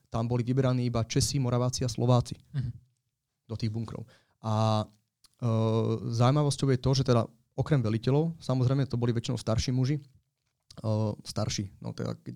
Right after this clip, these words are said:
Speaker 1: keď pozrieme, že tie posadky boli mladí chalani, proste osemnásť, dvadsať rokov,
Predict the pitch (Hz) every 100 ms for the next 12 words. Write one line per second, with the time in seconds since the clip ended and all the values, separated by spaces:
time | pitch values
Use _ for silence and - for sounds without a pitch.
0 | - - 117 123 127 127 113 117 123 -
1 | 127 131 113 113 117 120 - 107 117 131
2 | - _ _ _ - 107 120 113 131 120
3 | 120 - 120 113 131 131